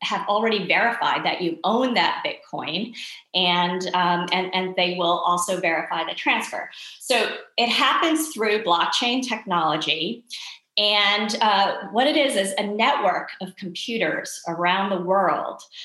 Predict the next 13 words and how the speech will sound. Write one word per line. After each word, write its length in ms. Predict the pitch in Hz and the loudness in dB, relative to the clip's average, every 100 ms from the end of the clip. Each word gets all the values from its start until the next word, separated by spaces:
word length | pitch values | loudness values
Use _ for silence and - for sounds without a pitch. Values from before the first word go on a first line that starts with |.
| - | -2
that 320 | 196 180 175 190 | 0 2 0 2
run 300 | 180 202 226 | 2 2 -2
software. 920 | - 240 254 269 - - - - - - - - _ - | 0 2 2 0 -4 -6 -8 -12 -18 -20 -20 -20 _ -2
And, 600 | 202 208 202 196 202 202 | 2 4 4 2 0 0
uh, 320 | 196 196 190 | 2 2 2
once 380 | 190 208 330 320 | 2 4 2 0
these 260 | 262 240 - | -2 -2 -2
computers 640 | 220 214 247 226 208 202 | -4 -2 0 0 0 0
running 380 | 185 202 262 240 | 2 2 2 0
this 200 | 170 - | -2 0
software 560 | 190 180 - 180 175 165 | 2 2 0 0 2 2
are 200 | 175 175 | 0 -2
connected 600 | 196 185 196 - 233 190 | -4 0 0 0 -2 -2